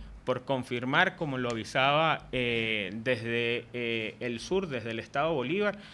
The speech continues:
veinte personas más, lo que nos dejaría con un total de veinticinco venezolanos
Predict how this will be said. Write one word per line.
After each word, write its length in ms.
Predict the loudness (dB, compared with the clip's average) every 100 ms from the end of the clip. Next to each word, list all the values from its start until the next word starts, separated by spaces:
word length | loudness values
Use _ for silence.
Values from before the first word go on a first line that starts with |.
| -16 -2
veinte 720 | 6 6 6 2 2 2 -2 -18 -20 -20 -20 -20 -4
personas 500 | -2 0 0 2 2
más, 320 | 4 4 4 0
lo 200 | 0 2
que 120 | 2
nos 120 | 0
dejaría 460 | 2 2 4 4 4
con 160 | 0 -2
un 120 | -2
total 420 | -2 2 0 2
de 80 | 0
veinticinco 840 | 0 -2 -6 -2 0 0 -2 -4 -2
venezolanos 720 | -2 -2 -2 0 2 2